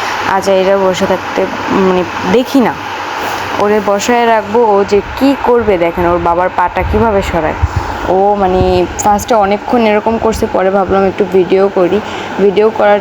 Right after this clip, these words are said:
টাইমে দেখেন ওর বাবার পাটা সরাবেই সরাবে, মানে সে যেটা করবে একবার যখন সে সিদ্ধান্ত নেয় যে না আমি এটা করব, তখন সে সেটা করেই ছাড়ে।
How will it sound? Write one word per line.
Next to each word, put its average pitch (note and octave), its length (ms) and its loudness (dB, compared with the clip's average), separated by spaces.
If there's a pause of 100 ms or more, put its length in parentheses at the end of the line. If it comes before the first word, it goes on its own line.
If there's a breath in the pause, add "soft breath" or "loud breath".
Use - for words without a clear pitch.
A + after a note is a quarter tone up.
টাইমে G3+ 240 0
দেখেন F#3 420 0
ওর F3+ 240 2
বাবার E3+ 320 2
পাটা F3+ 340 2
সরাবেই G3+ 640 2
সরাবে, F3 440 0
মানে F3 280 2
সে A3+ 260 0
যেটা A#3+ 260 0
করবে G#3+ 340 0
একবার G3 520 0
যখন G#3 400 0 (160)
সে G3+ 100 2
সিদ্ধান্ত G3+ 480 0
নেয় G3+ 200 2
যে F3+ 180 0
না F3 180 4
আমি E3+ 120 0
এটা F3 140 -2 (100)
করব, A3+ 340 0 (360 loud breath)
তখন G3+ 260 0
সে G#3+ 160 0
সেটা G#3+ 240 -2 (100)
করেই G#3 280 2
ছাড়ে। D#3+ 280 -4